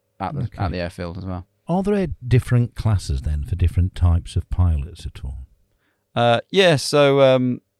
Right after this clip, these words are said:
Speaker 1: there'll be, uh, the main championship, which, uh, will be foot launch and trike class, um, which, uh, we're starting to see an increase in trike pilots now as well, l-, much like yourself, Sean.
Speaker 2: Oh,
Speaker 1: So
Speaker 2: yeah.
Speaker 1: hopefully you'll be on the podium there.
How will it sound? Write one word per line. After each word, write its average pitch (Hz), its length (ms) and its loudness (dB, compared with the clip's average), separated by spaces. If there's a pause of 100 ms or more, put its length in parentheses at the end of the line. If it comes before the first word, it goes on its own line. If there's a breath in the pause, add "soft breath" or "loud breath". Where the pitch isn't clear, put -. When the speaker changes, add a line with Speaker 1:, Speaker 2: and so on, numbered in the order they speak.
(140)
Speaker 1:
there'll 120 260 4
be, 117 540 0
uh, 107 180 4
the 104 100 -2
main 139 220 2
championship, 120 600 -2 (220)
which, - 420 -8
uh, 98 320 2 (260)
will 107 140 -6
be 95 400 -2
foot - 240 -8
launch 101 480 -4
and 92 240 -4
trike 131 420 -2 (100)
class, 139 460 -2 (540 soft breath)
um, 104 560 0 (260)
which, - 280 -8
uh, 107 240 2
we're 104 100 -2
starting 113 300 -2
to 95 80 -8
see 113 140 -2
an 104 60 -2
increase 110 400 -4
in 101 80 -4
trike 131 300 0
pilots 135 340 2
now 139 180 2
as 131 100 -4
well, 135 320 0 (160)
l-, - 240 -8
much 110 320 -6
like 117 180 -2
yourself, 120 360 0
Sean. 110 280 0
Speaker 2:
Oh, 80 40 2
Speaker 1:
So 92 180 6
Speaker 2:
yeah. 101 200 4 (240 loud breath)
Speaker 1:
hopefully 127 340 2
you'll 127 120 4
be 123 100 6
on 120 100 8
the 120 80 2
podium 120 460 4
there. 143 280 6